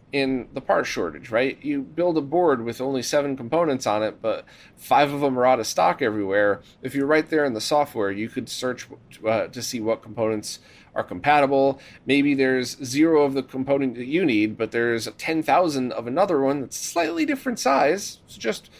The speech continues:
drop the new, uh, footprint in, resize it, you know, move the little things, and then poof, there you go. Make your P C B assembly, press the order button, and you're done.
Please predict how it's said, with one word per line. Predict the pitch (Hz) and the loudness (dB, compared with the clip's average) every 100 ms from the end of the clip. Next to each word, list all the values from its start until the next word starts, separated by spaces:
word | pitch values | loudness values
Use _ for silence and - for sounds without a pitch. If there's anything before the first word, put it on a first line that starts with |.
| - - - | -20 -20 0
drop | 139 151 | 2 2
the | 147 | 2
new, | 147 151 143 143 - 123 | 2 4 2 -2 -4 2
uh, | 123 107 | 4 2
footprint | - 160 - 147 143 | 0 -2 0 0 2
in, | 135 135 135 120 | 2 2 0 0
resize | 123 135 139 135 135 | -2 0 4 4 4
it, | 135 123 110 147 | 2 -4 -8 -4
you | |
know, | 123 | -2
move | 113 139 135 | 2 2 0
the | 139 | 0
little | 139 135 | -2 0
things, | 131 131 131 - | 0 0 -2 -8
and | 135 127 | -10 -6
then | 131 127 - | -6 -8 -2
poof, | 240 170 - | 0 0 -2
there | 127 | 0
you | 147 | 4
go. | 175 92 | 4 2
Make | 104 107 | -4 -6
your | 113 | -4
P | 131 | -4
C | 123 | -2
B | 123 123 | -2 -2
assembly, | 123 131 131 135 | 0 0 2 0
press | 135 131 127 - - - - | 0 -2 -4 -6 -14 -20 -10
the | 123 | 0
order | 113 131 | 4 4
button, | 127 131 123 131 | 6 4 4 0
and | 107 117 | -2 -4
you're | 104 | -4
done. | 110 117 71 80 | -2 -2 -2 -10